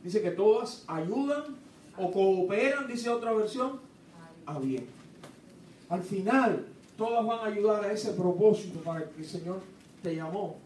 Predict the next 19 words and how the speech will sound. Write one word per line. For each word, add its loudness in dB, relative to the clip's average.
que -10
fue -4
hacerte -6
parecido -2
a -2
Jesucristo. -10
Dice -6
más -4
adelante, 0
¿Quién 0
nos -2
separará 2
del 2
amor 0
de 0
Cristo? -10
¿Tribulación? 2
¿O 4
angustia? 4